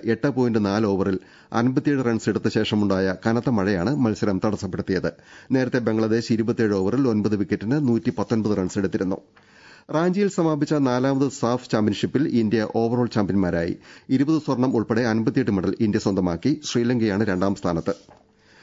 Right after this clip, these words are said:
രഞ്ജി ട്രോഫി ക്രിക്കറ്റിൽ ചണ്ഡീഗഡിൽ കേരളത്തിനെതിരെ പഞ്ചാബ് ആദ്യ ഇന്നിംഗ്സിൽ നാനൂറ്റി മുപ്പത്തിയാറ് റൺസിന് പുറത്തായി. കേരളത്തിന് വേണ്ടി അങ്കിത് ശർമ്മ നാല് വിക്കറ്റ് വീഴ്ത്തി.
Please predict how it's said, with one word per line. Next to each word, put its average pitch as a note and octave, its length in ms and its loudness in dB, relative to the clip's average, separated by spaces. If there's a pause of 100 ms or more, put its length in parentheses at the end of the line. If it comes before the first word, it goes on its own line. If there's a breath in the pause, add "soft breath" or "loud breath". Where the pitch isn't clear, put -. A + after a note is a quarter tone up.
(320 soft breath)
രഞ്ജി F3 220 2
ട്രോഫി F#3 280 0
ക്രിക്കറ്റിൽ D3 380 -2
ചണ്ഡീഗഡിൽ C3 640 0 (560 soft breath)
കേരളത്തിനെതിരെ C#3 560 0
പഞ്ചാബ് A#2+ 500 0
ആദ്യ A#2 360 0
ഇന്നിംഗ്സിൽ A2+ 400 0
നാനൂറ്റി B2+ 380 0
മുപ്പത്തിയാറ് B2 540 0
റൺസിന് G#2+ 340 0
പുറത്തായി. F#2 480 -4 (400 loud breath)
കേരളത്തിന് C3+ 320 2
വേണ്ടി A#2+ 260 2
അങ്കിത് B2 340 0
ശർമ്മ A2 360 0
നാല് A#2+ 320 2
വിക്കറ്റ് G#2 280 -2
വീഴ്ത്തി. F2 300 0